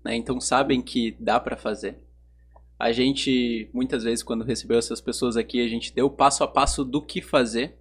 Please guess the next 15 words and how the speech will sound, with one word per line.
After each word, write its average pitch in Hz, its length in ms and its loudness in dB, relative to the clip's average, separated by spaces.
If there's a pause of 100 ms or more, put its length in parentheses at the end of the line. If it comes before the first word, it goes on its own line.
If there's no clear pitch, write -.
(140)
Então 135 180 2
era 135 200 4
simplesmente 127 680 -6
executar, 117 480 -2
mas 131 240 0
mui-, 131 320 -2
mas, 131 540 0 (260)
que - 80 -6
nem 123 260 0
o 120 60 0
Lucas 117 280 -2
falou, 123 280 4
só 143 260 -4
uma 147 220 -4
pessoa 131 440 -6